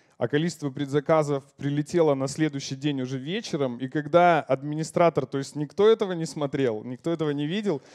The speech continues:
и когда администратор с утра пришел на работу, у нас просто был такой кипиш, я вам передать не могу. Потому что, а, сейчас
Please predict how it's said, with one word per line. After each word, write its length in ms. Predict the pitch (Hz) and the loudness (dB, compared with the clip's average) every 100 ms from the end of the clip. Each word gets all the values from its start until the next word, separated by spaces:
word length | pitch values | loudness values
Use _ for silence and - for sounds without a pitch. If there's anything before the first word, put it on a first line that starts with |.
| - - | -20 -8
и 100 | 131 | 0
когда 280 | 156 180 | 6 8
администратор 760 | 185 165 170 175 - 175 170 156 | 6 4 -4 -4 2 2 4 0
с 120 | - | -2
утра 280 | 143 160 165 | -4 2 2
пришел 680 | 156 143 - 160 160 156 143 | 2 -8 -4 0 2 0 -2
на 120 | 139 | 2
работу, 680 | 139 143 156 208 240 165 131 | 2 2 2 2 2 0 0
у 40 | |
нас 200 | 131 160 | 0 -2
просто 320 | - 160 156 147 | -2 -4 -4 -6
был 180 | 147 | -4
такой 300 | 143 143 185 | -2 0 0
кипиш, 400 | 196 160 131 123 | -2 -6 -8 -4
я 120 | 135 147 | -4 -2
вам 160 | 156 | -6
передать 400 | 147 143 135 123 | -6 0 2 2
не 100 | 131 | -2
могу. 260 | 117 110 107 | -8 -10 -12
Потому 260 | 107 127 | -12 -12
что, 380 | 143 - 151 143 - _ - _ _ _ | -8 -4 -2 -2 -6 _ -20 _ _ _
а, 680 | - 117 123 123 127 117 - _ | -2 2 4 4 4 0 -10 _
сейчас 760 | - 147 170 170 - - - | -16 -4 0 0 -2 -16 -16